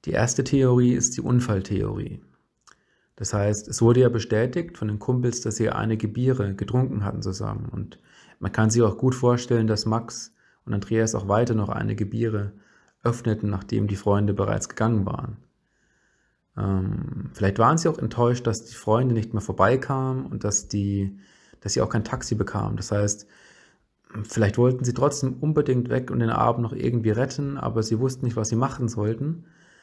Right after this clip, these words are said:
Das heißt, dass sie sich vielleicht doch unvernünftigerweise auch betrunken ins Auto saßen, setzten.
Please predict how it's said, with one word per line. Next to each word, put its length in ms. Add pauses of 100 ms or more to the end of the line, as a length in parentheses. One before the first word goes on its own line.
(240)
Das 160
heißt, 320
dass 120
sie 60
sich 200
vielleicht 300
doch 180
unvernünftigerweise 1080
auch 100
betrunken 480
ins 120
Auto 500 (120)
saßen, 500 (600)
setzten. 520